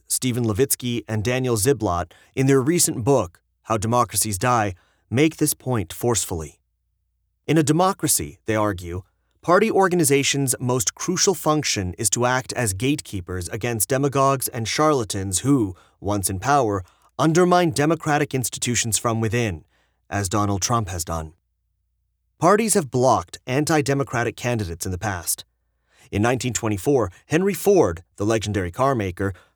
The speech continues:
contemplated a run for president. He promised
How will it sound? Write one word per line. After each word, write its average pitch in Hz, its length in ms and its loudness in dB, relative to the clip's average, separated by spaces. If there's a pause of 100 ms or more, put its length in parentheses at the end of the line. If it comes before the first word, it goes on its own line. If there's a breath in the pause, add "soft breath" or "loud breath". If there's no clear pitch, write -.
contemplated 185 680 2
a 143 120 2
run 120 240 2
for 101 120 -6
president. 90 600 -4 (720)
He 123 140 -4
promised 165 500 0